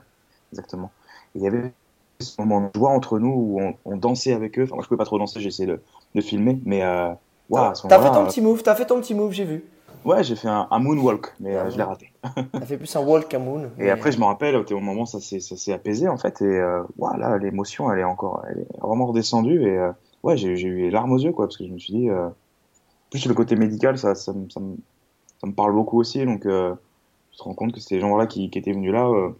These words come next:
Speaker 1: on n'a pas donné grand-chose, mais ils avaient l'air heureux, et ils étaient heureux de nous accueillir, en fait. Ça faisait pas forcé, parce qu'on m'a toujours dit, fais attention quand tu vas, euh,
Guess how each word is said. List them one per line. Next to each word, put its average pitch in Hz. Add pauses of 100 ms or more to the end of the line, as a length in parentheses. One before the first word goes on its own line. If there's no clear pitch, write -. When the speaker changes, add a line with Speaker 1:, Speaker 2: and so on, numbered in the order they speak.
(680)
Speaker 1:
on 107
n'a 101
pas 120
donné 127
grand-chose, 123
mais 101
ils 95
avaient 98
l'air 110 (580)
heureux, 139
et 101
ils 95
étaient 101
heureux 123
de 131
nous 123
accueillir, 101
en 85
fait. -
Ça -
faisait 98
pas 151 (340)
forcé, 139
parce 123
qu'on 107
m'a 110
toujours 131
dit, 147
fais 147
attention 123
quand 117
tu 107
vas, 117
euh, 98